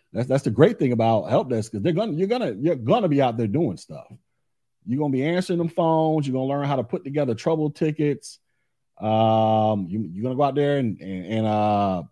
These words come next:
you're gonna be out there dealing with the customers. Customers could be people that pay your business, or it could be people in other departments in your company, like the H R people.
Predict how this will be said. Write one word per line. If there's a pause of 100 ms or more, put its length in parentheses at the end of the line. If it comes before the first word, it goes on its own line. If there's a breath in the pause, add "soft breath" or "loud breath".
(640)
you're
gonna
be
out
there
dealing
with
the
customers.
Customers
could
be (800)
people
that
pay (220)
your
business,
or
it
could
be
people
in
other
departments
in
your
company,
like
the
H
R
people.